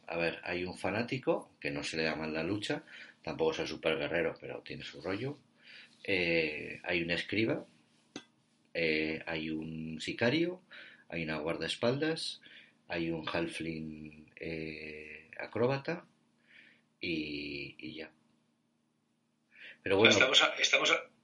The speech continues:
Speaker 2: <clears throat> dime, estamos hablando de que hay un, es un grupo de combate.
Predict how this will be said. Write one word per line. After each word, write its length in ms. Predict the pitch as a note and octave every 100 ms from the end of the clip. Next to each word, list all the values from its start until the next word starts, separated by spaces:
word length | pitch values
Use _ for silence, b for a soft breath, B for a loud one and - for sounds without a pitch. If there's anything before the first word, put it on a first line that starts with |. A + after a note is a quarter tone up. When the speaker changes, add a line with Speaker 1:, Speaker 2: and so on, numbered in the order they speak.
| -
Speaker 2:
<clears throat> 500 | - - - - -
dime, 240 | - -
estamos 280 | - B2+ C3+
hablando 200 | D3+ E3+
de 80 | E3
que 80 | D3+
hay 100 | D3+
un, 220 | C#3+ C3+
es 140 | - C#3+
un 80 | C#3
grupo 240 | C#3+ F3
de 160 | A#2+ A2+
combate. 440 | - D3+ -